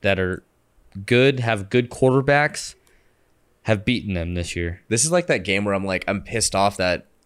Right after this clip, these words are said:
Speaker 2: Clemson's the favorite 'cause I'm like, I would love to bet plus money on Clemson here, but
Speaker 1: But, but
Speaker 2: whatever.
Speaker 1: look, like, Leary's beating them,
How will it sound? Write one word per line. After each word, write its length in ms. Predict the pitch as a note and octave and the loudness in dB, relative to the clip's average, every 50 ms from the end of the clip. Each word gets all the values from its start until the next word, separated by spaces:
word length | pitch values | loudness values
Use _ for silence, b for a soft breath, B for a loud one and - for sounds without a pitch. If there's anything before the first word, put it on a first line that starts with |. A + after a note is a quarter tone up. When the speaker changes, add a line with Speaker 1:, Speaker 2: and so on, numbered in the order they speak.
| _ _ _ _ - | _ _ _ _ -10
Speaker 2:
Clemson's 420 | - - F#2+ F#2+ F#2+ G2+ G2 F2+ E2 | -4 -4 -2 -2 -2 -4 -6 -6 -6
the 80 | E2+ | -6
favorite 440 | - - F2+ F2 F2 F#2 G2+ F#2 - | -4 -4 -2 -2 -2 -2 -4 -4 -4
'cause 100 | F#2+ F#2 | -6 -8
I'm 100 | F2+ F2 | -6 -4
like, 320 | F2 E2 D#2+ - - - _ _ _ _ _ _ _ _ _ - - - | -2 -4 -4 -6 -10 -20 _ _ _ _ _ _ _ _ _ -16 -8 -4
I 100 | F#2 G2+ | -2 -2
would 360 | G2+ F#2+ G2+ G#2+ F#2 F#2 F2 | -2 -2 -2 -4 -2 -2 0
love 320 | G2 G2+ G2+ G2 G2 - - | 2 2 2 0 -2 -6 -6
to 100 | A2 E2+ | -4 0
bet 340 | E2 F#2+ F#2 F2+ E2 - - - - _ _ _ - | 2 2 2 2 0 -2 -8 -20 -20 _ _ _ -4
plus 280 | - G#2+ F#2+ - - | -2 0 0 0 0
money 200 | G2+ F#2 F#2 F#2+ | 0 0 0 0
on 140 | F#2 F2 F2 | 0 0 -2
Clemson 380 | E2+ - F2+ E2+ E2+ - F#2+ F#2+ | -4 -4 -4 -4 -4 -4 -4 -4
here, 360 | G2+ G2+ G2+ G#2+ G#2+ G#2+ - _ _ - | -2 -2 -2 -2 -4 -6 -10 _ _ -4
but 340 | - F#2 E2 D#2+ D2+ C#2 - _ _ _ _ _ _ _ _ _ _ _ _ _ _ | -2 0 0 0 -2 -4 -8 _ _ _ _ _ _ _ _ _ _ _ _ _ _
Speaker 1:
But, 80 | - G#2+ | -4 -4
but 0 | F2 D#2+ | -2 2
Speaker 2:
whatever. 180 | D#2+ C#3 C#3+ | 4 4 4
Speaker 1:
look, 240 | C#3+ D3 D#3 D3 C3 | 6 6 4 4 4
like, 220 | A#2 A2+ G#2 F2+ | 4 4 4 4
Leary's 520 | F#2+ G2 G#2+ G#2+ A2 A#2 B2 B2 B2 A2+ G#2+ | 2 4 4 6 6 6 6 4 4 2 2
beating 280 | G2 A#2 A#2 A2 G2+ | 2 2 2 2 2
them, 320 | A2+ A2+ A2+ A2+ A#2 A2 | 2 4 4 2 2 -2